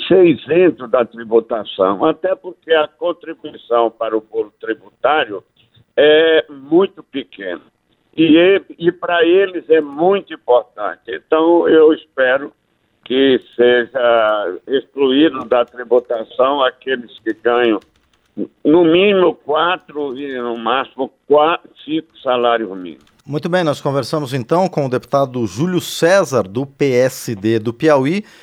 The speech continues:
Speaker 2: que foi eleito na semana passada pelos demais parlamentares, terceiro secretário da mesa diretora da Câmara dos Deputados.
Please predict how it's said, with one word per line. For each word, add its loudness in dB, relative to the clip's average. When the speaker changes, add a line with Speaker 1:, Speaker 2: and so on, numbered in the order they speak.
Speaker 2:
que -6
foi 0
eleito -2
na -4
semana -8
passada -6
pelos -6
demais -2
parlamentares, -4
terceiro -2
secretário -2
da 0
mesa -4
diretora -2
da -2
Câmara -2
dos -12
Deputados. -6